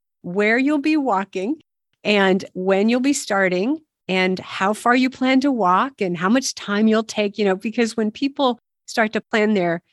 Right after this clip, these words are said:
Caminos, they're always asking these first round questions like, "When are you going?" or "When's the best time and why?" And "How much time does it take?" or "How long am I gonna take?" So let's put that, those pins in the map.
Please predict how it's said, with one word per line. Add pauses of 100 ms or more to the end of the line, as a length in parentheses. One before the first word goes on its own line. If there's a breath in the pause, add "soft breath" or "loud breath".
(180)
Caminos,
they're
always (200)
asking
these
first
round
questions
like, (380)
"When
are
you
going?"
or
"When's
the
best
time
and
why?" (420)
And
"How
much
time
does
it
take?"
or
"How
long
am
I
gonna
take?"
So (240 loud breath)
let's
put
that,
those
pins
in
the
map.